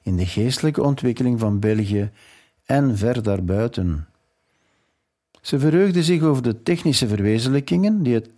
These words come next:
leven van mensen op vele gebieden konden vergemakkelijken. Maar ze waarschuwde de zusters van het werk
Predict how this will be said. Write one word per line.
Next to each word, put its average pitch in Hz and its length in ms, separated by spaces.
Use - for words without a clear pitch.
leven 113 540
van 101 280
mensen 120 340
op 98 140
vele 156 380
gebieden 117 540
konden 110 420
vergemakkelijken. 127 840
Maar 143 420
ze 117 180
waarschuwde 127 640
de 104 120
zusters 123 480
van 92 200
het 92 260
werk 156 340